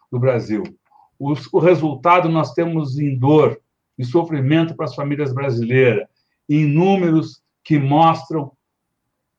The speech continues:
a tragédia que ocorre no Brasil. Às vinte horas de ontem, segundo o consórcio da imprensa que monitora a situação da covid dezenove no Brasil, ah, nós já tínhamos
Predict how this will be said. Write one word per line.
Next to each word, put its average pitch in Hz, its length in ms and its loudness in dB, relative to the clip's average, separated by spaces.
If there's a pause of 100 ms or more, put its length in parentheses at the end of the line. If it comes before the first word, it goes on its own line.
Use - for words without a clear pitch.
(760)
a 131 100 -4
tragédia 139 800 0
que 127 100 -8
ocorre 135 400 -2
no 127 80 -4
Brasil. 113 540 -4 (580)
Às 123 200 -2
vinte 196 260 -2
horas 165 300 2
de 131 100 0
ontem, 165 400 0
segundo 156 440 -4
o 151 60 -4
consórcio 143 800 -4 (260)
da 127 140 0
imprensa 131 580 -2
que 123 360 -4 (240)
monitora 131 640 0
a - 20 -2
situação 127 440 -8
da 120 60 -4
covid 120 360 -6
dezenove 110 580 -8
no 98 80 -14
Brasil, 117 560 -4 (1160)
ah, 123 320 2
nós 135 200 0
já 139 120 2
tínhamos 151 500 0